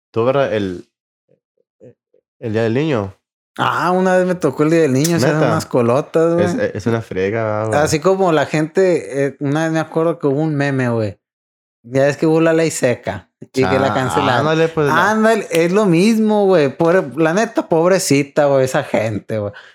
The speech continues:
Speaker 2: Viene el Día del Niño, güey, y la neta, pobrecita. Esa gente, güey, no sé, güey. No sé, güey. O sea, yo ya lo viví, pues. <laughs> Pues, no sé por qué no digo no sé, pues. Pero,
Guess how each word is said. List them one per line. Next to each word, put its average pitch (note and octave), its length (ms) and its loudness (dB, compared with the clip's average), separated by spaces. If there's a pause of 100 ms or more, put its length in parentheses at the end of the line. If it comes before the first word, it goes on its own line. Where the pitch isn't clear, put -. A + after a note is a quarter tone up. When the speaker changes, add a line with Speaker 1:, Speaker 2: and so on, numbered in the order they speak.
(100)
Speaker 2:
Viene E3 240 0
el F#3 120 2
Día G3 160 4
del G3 160 2
Niño, G3+ 380 2
güey, E3+ 180 4
y - 20 2
la C#3 140 2
neta, F3+ 440 -2
pobrecita. C#3 840 0
Esa D#3+ 260 0
gente, F#3+ 300 0
güey, E3+ 160 2
no B2+ 280 0
sé, A2 300 0
güey. A#2+ 300 0 (1120)
No C3 260 0
sé, B2 320 0
güey. B2 380 2
O C#3 100 0
sea, C#3+ 140 4
yo C3 140 2
ya D3+ 120 4
lo D#3+ 140 2
viví, B2+ 360 2
pues. G#2 380 -4
<laughs> - 60 -20
Pues, B2 280 -2
no D3 140 2
sé D#3 140 -2
por D3+ 180 0
qué D3 100 0
no C#3+ 120 0
digo C#3+ 240 0
no C3 120 -2
sé, B2+ 240 -2
pues. A2+ 300 -8 (580)
Pero, C3 320 -2